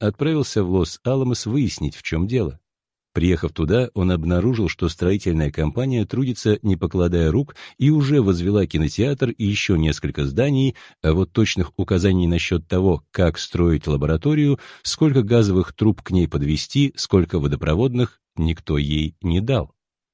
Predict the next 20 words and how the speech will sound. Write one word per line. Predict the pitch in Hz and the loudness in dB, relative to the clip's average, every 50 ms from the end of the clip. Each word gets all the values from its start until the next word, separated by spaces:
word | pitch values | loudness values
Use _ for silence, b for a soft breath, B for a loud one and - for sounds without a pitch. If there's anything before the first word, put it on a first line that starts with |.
| _ _ _ - | _ _ _ -6
Уилсон | - 82 92 120 151 160 143 - - 90 82 78 - | -2 2 2 4 4 2 0 -2 -2 -4 -4 -2 -2
остался | 98 98 - - - 95 92 82 - 110 101 | -4 -4 -2 -2 -2 -2 -2 -2 -4 -6 -4
там | - 147 156 156 | -2 -2 -2 -2
и | 151 - 120 | -2 -2 -2
прямо | - 143 160 165 160 | -2 0 0 0 0
на | 156 156 | 0 2
месте | 160 156 147 - - 127 | 0 0 0 -2 -2 -2
сам | 113 - - - 143 127 98 | -2 -2 0 0 0 0 0
принимал | - 87 87 92 92 98 98 90 82 | 0 0 0 2 2 2 2 0 0
решения | 82 85 80 - - 117 135 143 135 110 90 82 - | 0 -2 -2 -2 -4 -4 -2 0 0 0 0 -2 -2
о | - 90 | -2 -2
необходимых | 92 92 87 87 - - - 85 82 98 113 113 101 85 | 0 0 0 -2 -2 -2 -2 -2 0 0 0 0 0 -2
для | 80 78 87 | -2 -2 0
нашей | 87 90 87 - - 85 | 0 0 0 -2 -2 -2
работы | 80 85 95 113 113 - 110 | -2 -2 -2 -2 -2 -2 -2
количествах | - - 90 80 78 78 - - 85 - - 85 78 - 73 | -2 -2 -2 -2 -2 -4 -4 -6 -8 -8 -6 -6 -8 -6 -6
воды, | 71 78 73 69 67 69 71 73 80 | -4 -4 -4 -4 -4 -6 -4 -4 -4
газа | 82 80 78 76 78 71 76 85 | -4 -2 -2 -2 -2 -2 -2 -2
и | 98 | -2
прочего, | 101 - 131 139 135 - - 80 69 65 | 0 0 0 0 2 0 -2 -4 -4 -6